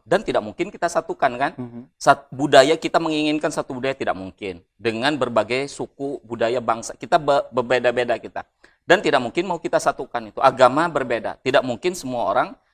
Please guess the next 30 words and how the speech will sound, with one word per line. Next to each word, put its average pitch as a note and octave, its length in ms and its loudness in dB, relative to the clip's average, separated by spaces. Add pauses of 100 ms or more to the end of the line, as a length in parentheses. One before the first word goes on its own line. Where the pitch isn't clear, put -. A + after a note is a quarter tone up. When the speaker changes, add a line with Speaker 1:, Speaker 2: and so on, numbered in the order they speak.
(100)
Speaker 1:
kemudian C#3+ 340 -6
kita F3 240 -8
satukan E3+ 400 -6
menjadi C#3+ 320 -8
satu - 160 -8
agama C3 240 -4
itu, C3 160 -8
tidak G#2+ 240 -6
mungkin. G2+ 400 -10 (480)
Nah, E3+ 160 4
kemudian E3+ 400 2
bahasa D3+ 400 2
juga F3 560 -4
kita - 240 -6
beragam. F#3+ 560 2
Tidak D3 160 2
mungkin C3+ 320 -8
di - 0 -
Banjarmasin A#2 640 0
saja A#2+ 160 -6
sudah C#3+ 400 -6 (240)
ada A2 160 2
berapa A2+ 240 2
suku, A#2 400 -4
ada A2+ 160 -2
berapa A2+ 240 -2
bahasa, B2 480 0
ada A2+ 80 -2
berapa A2+ 320 0
agama, B2 560 2